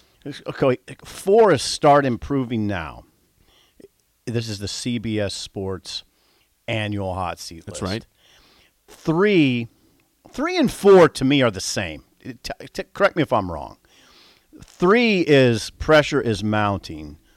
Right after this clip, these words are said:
Speaker 1: Four is start improving now. Isn't ba-, that basically the same?
Speaker 2: Pretty much.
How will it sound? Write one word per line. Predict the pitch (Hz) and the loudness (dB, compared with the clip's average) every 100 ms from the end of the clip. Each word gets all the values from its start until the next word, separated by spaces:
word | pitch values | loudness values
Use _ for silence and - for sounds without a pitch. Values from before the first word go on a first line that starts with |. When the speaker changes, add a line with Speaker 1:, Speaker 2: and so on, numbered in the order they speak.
| _ | _
Speaker 1:
Four | - 170 165 143 | -8 2 4 4
is | 110 | 2
start | - - 123 117 110 | -4 0 4 4 2
improving | 95 - 104 87 85 | -6 -6 -6 -6 -10
now. | 80 76 67 90 | -10 -10 -10 -8
Isn't | 175 143 - | -8 -10 -10
ba-, | 110 | -12
that | - 104 | -10 -12
basically | 98 101 - 110 | -12 -14 -14 -12
the | 98 | -12
same? | - 101 98 104 | -12 -10 -6 -2
Speaker 2:
Pretty | 269 | 0
much. | 190 202 - | 2 0 -4